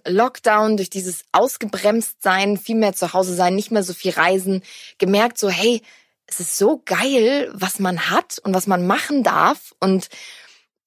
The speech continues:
ich hab das irgendwie viel mehr zu schätzen gelernt. Weil diese drei Jahre oder fast vier, glaub ich jetzt, in denen ich moderiere, sind an mir vorbeigezogen. Und es kam immer eins mehr, eins mehr, eins mehr, eins mehr. Und hier Oscars und Topmodel-Finale und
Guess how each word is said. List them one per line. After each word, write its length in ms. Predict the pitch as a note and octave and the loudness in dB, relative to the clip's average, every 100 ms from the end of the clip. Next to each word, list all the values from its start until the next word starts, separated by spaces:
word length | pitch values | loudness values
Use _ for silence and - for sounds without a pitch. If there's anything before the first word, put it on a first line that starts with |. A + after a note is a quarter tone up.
| - | -10
ich 160 | - B3 | 0 0
hab 120 | B3 | 0
das 140 | D4 | -2
irgendwie 300 | - A#3 G#3+ | 2 2 0
viel 180 | - B3 | -2 0
mehr 200 | B3 A3+ | 2 2
zu 120 | - | 0
schätzen 400 | G#3+ C#4+ - G3+ | -6 -6 -6 -2
gelernt. 560 | E3 F3 D#3 - - - _ - | -2 0 -2 -4 -8 -18 _ 0
Weil 100 | F#3+ | 0
diese 220 | G#3 G#3 | 2 0
drei 240 | F3+ G3+ | 2 4
Jahre 520 | G3+ G3 B3+ B3+ A#3+ | 4 4 4 2 0
oder 180 | F#3+ E3+ | 2 0
fast 440 | - - G3 - - - | -2 -6 -6 -6 -18 -12
vier, 380 | - A#3 D4+ F4 - | -2 2 2 0 -2
glaub 200 | D4 D#4 | -4 -4
ich 100 | D4+ | -4
jetzt, 220 | D#4 - | -8 -6
in 140 | G#3+ | -2
denen 180 | G#3+ G#3+ | 2 2
ich 140 | G#3+ - - - - - | 2 -2 -20 -20 -20 -2
moderiere, 540 | G#3 G#3 A3+ C#4+ A3 | 2 2 2 0 2
sind 160 | G#3 G#3+ | 2 2
an 120 | G3 | 2
mir 140 | G3+ G3 | 0 0
vorbeigezogen. 960 | F#3 F3 A3+ C#4 G3 - F3 D#3 D#3 | -4 0 0 2 0 0 0 0 -2
Und 100 | D3 | -4
es 120 | F3 | -4
kam 180 | - G#3+ | -4 -2
immer 260 | B3 A#3+ - G3+ | 2 2 0 -2
eins 240 | G3+ - | -2 -2
mehr, 260 | F#3 F3 - | 0 0 0
eins 220 | F3 - | -2 -2
mehr, 260 | F#3+ F#3+ D#3+ | -2 -2 -2
eins 200 | E3 F3+ | -4 -2
mehr, 220 | G3+ - | -2 0
eins 220 | D#3+ - | -2 0
mehr. 260 | G3+ G#3 F3 | 2 2 2
Und 120 | E3+ | -2
hier 180 | G#3 G3 | -2 0
Oscars 400 | G#3 - F#3 F3+ | 0 0 -2 -2
und 220 | F3 D#3+ | -6 -6
Topmodel-Finale 680 | - B3 G3 F3+ F#3 F#3 F#3 | -4 0 0 0 0 2 2
und 180 | E3+ | -2